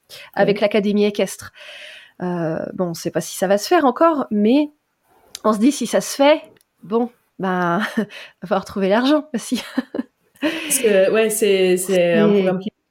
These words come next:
Speaker 2: coûte cher. Enfin, c-, et c'est quoi, c'est l'école du Puy du Fou ? C'est un,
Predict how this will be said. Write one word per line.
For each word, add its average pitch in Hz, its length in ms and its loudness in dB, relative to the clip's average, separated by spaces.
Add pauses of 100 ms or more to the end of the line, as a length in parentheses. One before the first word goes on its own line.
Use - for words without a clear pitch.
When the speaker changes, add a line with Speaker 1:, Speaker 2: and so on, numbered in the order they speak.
(140)
Speaker 2:
coûte 185 120 -12
cher. 277 300 -4 (180)
Enfin, 180 200 0
c-, 180 160 -8
et 220 100 2
c'est 220 160 -4
quoi, 233 120 -2
c'est - 200 -4
l'école 196 440 -2
du 190 60 -8
Puy 185 120 -12
du 190 100 -8
Fou ? 226 140 -6
C'est 190 240 0
un, 165 420 -2